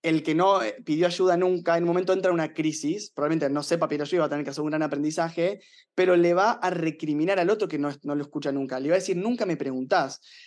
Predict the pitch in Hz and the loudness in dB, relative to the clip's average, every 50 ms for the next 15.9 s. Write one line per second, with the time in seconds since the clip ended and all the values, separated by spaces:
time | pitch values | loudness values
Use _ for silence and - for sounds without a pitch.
0 | - - 156 170 170 175 180 220 277 277 233 - - - - - - 160 151 151 | -12 -4 -2 0 2 2 2 2 2 2 2 0 -4 -12 -16 -10 -4 -2 0 0
1 | 151 147 - 180 170 170 233 220 180 156 147 - - 156 156 156 151 156 156 151 | 0 0 -2 -2 0 0 0 0 0 0 -2 -4 -2 -2 -2 0 0 0 -2 -2
2 | - 160 151 151 160 226 254 240 - 180 156 - 151 180 233 226 202 208 226 208 | -2 -2 0 2 2 2 0 0 0 -2 -2 0 -2 -2 0 0 0 0 -2 -2
3 | 170 151 - - 214 220 214 185 156 151 143 143 139 139 139 139 139 135 127 123 | -4 -4 -4 -2 -4 -4 -4 -4 -6 -4 -4 -4 -6 -4 -4 -4 -4 -4 -4 -6
4 | 127 123 120 127 - 160 175 196 208 208 208 214 202 - 160 165 220 226 220 190 | -6 -8 -10 -10 -8 -4 -2 0 0 0 0 0 0 -2 -2 -2 -2 -4 -4 -4
5 | 170 175 165 156 147 151 160 156 156 151 151 143 143 151 151 - 147 139 - 160 | -4 -2 -2 -2 -2 -2 -2 -2 -2 0 -2 -2 -2 -2 -4 -4 -6 -6 -4 -2
6 | 151 143 147 151 165 175 185 175 170 165 175 175 170 - - - - _ - 147 | -2 -2 -2 0 0 -2 -2 0 0 0 0 -2 -4 -14 -20 -20 -20 _ -6 -6
7 | 143 143 160 160 165 - - - 170 170 175 175 170 185 202 208 202 196 180 165 | -4 -2 -2 -2 -4 -4 -8 -6 -2 0 0 0 2 0 0 0 0 -2 -4 -6
8 | - 151 147 156 170 156 135 - - _ _ _ _ _ _ - - 175 196 196 | -4 -2 0 2 2 0 0 -4 -8 _ _ _ _ _ _ -8 -2 0 0 0
9 | 190 196 - _ _ _ - - - 254 285 285 - - - 185 165 170 190 196 | 0 -4 -12 _ _ _ -14 -8 -4 -2 -2 -2 -2 -2 -4 -4 -4 -4 -2 -2
10 | 190 185 180 180 170 185 196 202 196 - 190 180 156 156 151 151 160 175 160 - | -2 -2 -4 -4 -4 -6 -8 -8 -6 -4 -2 -2 -2 -2 -2 0 2 2 2 0
11 | - 135 143 156 170 247 - _ _ _ _ _ _ _ _ _ _ _ - - | 0 -2 -2 -2 -2 -4 -6 _ _ _ _ _ _ _ _ _ _ _ -6 -2
12 | 165 170 170 165 165 170 185 220 233 220 220 214 220 214 196 170 180 170 160 165 | 0 0 0 2 2 0 2 2 0 -2 -2 -4 -4 -4 -2 -2 -2 -2 -2 0
13 | 165 190 185 190 180 180 156 139 135 135 - _ - - - 180 165 226 220 220 | 0 0 0 0 -2 -4 -4 -4 -4 -6 -10 _ -14 -8 -6 -4 -4 -4 -6 -6
14 | - 240 247 233 220 190 175 170 - - 160 156 156 156 160 185 202 202 196 175 | -6 -6 -2 -2 0 0 -2 -2 -4 -6 -4 -2 -2 -2 -2 -2 -2 -2 0 -2
15 | 160 156 165 185 196 196 190 190 - 143 143 139 147 147 175 202 - | -2 -2 -4 -4 -6 -6 -6 -8 -6 -4 -2 0 2 0 0 -2 -6